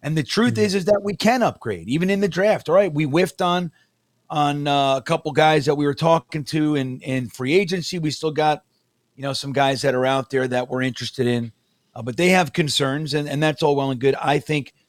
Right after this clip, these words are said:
Speaker 1: first round pick is a tackle unless the guys that you have first round grades are gone,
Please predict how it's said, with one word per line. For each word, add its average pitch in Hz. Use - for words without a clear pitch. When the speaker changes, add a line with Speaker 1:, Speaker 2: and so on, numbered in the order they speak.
Speaker 1:
first 180
round 175
pick 156
is 131
a 131
tackle 147
unless 127
the -
guys 123
that 131
you 127
have 127
first 131
round 123
grades 123
are 110
gone, 180